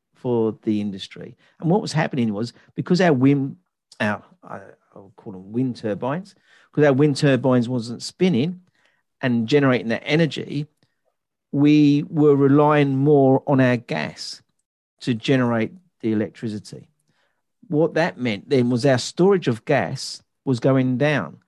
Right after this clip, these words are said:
and we were, didn't have enough gas for the, for the winter for the heating. Now,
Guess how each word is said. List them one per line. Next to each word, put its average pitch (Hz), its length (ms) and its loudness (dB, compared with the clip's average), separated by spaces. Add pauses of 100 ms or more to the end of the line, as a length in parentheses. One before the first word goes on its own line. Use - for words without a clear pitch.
(380)
and 127 100 -2
we 127 100 2
were, 147 200 4
didn't 160 240 -2
have 143 120 -2
enough 135 280 -2 (120)
gas 135 440 -4 (100)
for 120 260 -6
the, 120 420 -4
for - 160 -14
the 123 100 0
winter 123 520 -2 (120)
for - 220 -14
the 113 140 -6
heating. - 460 -8 (840)
Now, 139 320 0